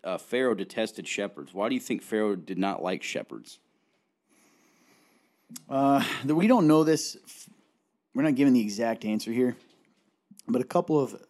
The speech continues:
Speaker 2: theories, and I think the one that sort of makes sense is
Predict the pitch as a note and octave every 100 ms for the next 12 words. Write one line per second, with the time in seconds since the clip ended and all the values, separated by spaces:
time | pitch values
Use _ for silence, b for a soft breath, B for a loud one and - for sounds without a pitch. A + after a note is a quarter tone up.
0 | _ - - A#2+ G#2+ G#2 G#2+ G#2 A2+ -
1 | A#2 G2+ G#2+ G#2+ G2+ E2+ b b b -
2 | A2 G#2 - A#2 G#3 G#3 -